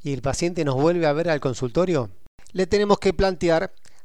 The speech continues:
hacer una revisión de una cirugía del ligamento cruzado anterior, por el cual ya es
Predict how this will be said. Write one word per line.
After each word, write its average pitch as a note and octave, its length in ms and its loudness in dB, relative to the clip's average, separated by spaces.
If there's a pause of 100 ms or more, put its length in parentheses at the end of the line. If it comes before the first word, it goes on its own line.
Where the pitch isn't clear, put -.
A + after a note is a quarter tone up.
hacer F3+ 280 0
una F3 160 2
revisión E3 800 0
de D3 140 0
una D3+ 240 0
cirugía C#3+ 760 0 (300)
del C#3 160 0
ligamento C3+ 400 -2
cruzado A#2+ 340 -2
anterior, C3 540 2 (200)
por D3 180 -2
el D#3+ 100 -4
cual F3+ 380 2 (280)
ya D#3+ 300 0
es F3 240 -2